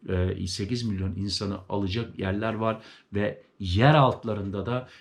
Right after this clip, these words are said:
e, insanları koruma yerleri var. Yani bunlar daha senelerden evvelsi hazırlanmış, yapılmış. Ben kendi gözlerimle gördüm. Hatta, e, burada Zivilschutz yaptım.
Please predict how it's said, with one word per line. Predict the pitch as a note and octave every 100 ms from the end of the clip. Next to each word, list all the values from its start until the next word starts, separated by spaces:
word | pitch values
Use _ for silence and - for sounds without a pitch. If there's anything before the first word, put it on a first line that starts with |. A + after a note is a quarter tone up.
| _
e, | G2+ G2 G2 -
insanları | G2 - G2+ G2+ G2+ A#2+
koruma | - F#2+ F#2+ G#2+ -
yerleri | F#2+ F#2+ F#2+ F#2+ G2 F#2
var. | F2 -
Yani | F#2 G2+ G2+ G2 - - -
bunlar | A2 B2 A#2+
daha | A2+
senelerden | - G#2+ G#2+ G#2+ G#2 A2 A2 -
evvelsi | G2 F#2+ F2+ - B2 A#2 - - -
hazırlanmış, | G#2 A2 G2+ F2+ F#2 A2 - G2+
yapılmış. | F#2 G2 F#2 F#2 -
Ben | G2
kendi | F2+ G2+ G#2
gözlerimle | G2+ F#2 G#2+ G#2 G2+ F#2
gördüm. | F#2 F#2 G#2+
Hatta, | F2 F#2 F#2 G#2 G#2 - - - _ -
e, | F#2+ F#2+ G2 G2 G2 G2 -
burada | G2 F2+ G#2+ G#2+
Zivilschutz | - G#2+ G#2 - F#2+ -
yaptım. | F#2 F#2 - F2+